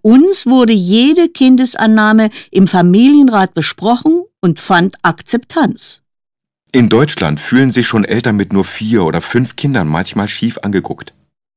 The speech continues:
Speaker 2: Spüren Sie auch etwas von einer Diskriminierung?
Speaker 1: Nein, das liegt aber sicher mit daran, dass unser ganzes Umfeld weiß, dass ich meine Kinder aus eigener Tasche ernähre. Wir bekommen Kindergeld,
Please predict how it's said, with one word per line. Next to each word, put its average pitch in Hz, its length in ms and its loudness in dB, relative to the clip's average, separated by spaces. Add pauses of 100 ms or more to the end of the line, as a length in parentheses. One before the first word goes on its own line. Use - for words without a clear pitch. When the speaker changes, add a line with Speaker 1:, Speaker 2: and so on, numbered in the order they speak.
(120)
Speaker 2:
Spüren 123 500 -4
Sie 120 180 -4
auch 90 300 -4
etwas 151 320 -6
von 139 180 -6
einer 123 220 -4
Diskriminierung? 131 840 -6 (480)
Speaker 1:
Nein, 175 640 2
das 170 240 -2
liegt 233 240 0
aber 202 220 4
sicher 202 320 2
mit 185 240 2
daran, 175 580 2
dass 185 160 -2
unser 190 220 2
ganzes 185 400 2
Umfeld 196 560 2
weiß, 151 440 0 (100)
dass 170 200 0
ich 180 180 -2
meine 175 360 2
Kinder 175 380 2
aus - 240 -4
eigener 165 500 0
Tasche 131 320 -4
ernähre. 131 580 -8 (920)
Wir 196 200 4
bekommen 165 380 2
Kindergeld, 233 760 0